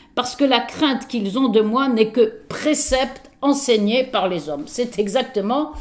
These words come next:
ce que le Seigneur Jésus est en train de reprendre. Il reprend tout simplement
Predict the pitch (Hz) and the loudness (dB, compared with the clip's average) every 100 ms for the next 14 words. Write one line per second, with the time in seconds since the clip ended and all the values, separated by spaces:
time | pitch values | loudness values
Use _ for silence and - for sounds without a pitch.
0 | - - - 247 214 - 190 233 233 190 | -16 -20 -4 -2 0 -2 -2 -2 -2 0
1 | 202 262 285 220 202 285 233 196 254 302 | 2 2 -2 -4 -4 0 0 0 4 2
2 | - 294 220 - 233 226 226 - 214 208 | 2 -2 -2 -4 -4 -4 -4 -8 -12 -8
3 | 311 285 226 214 202 262 330 | -6 -4 -4 -2 0 2 0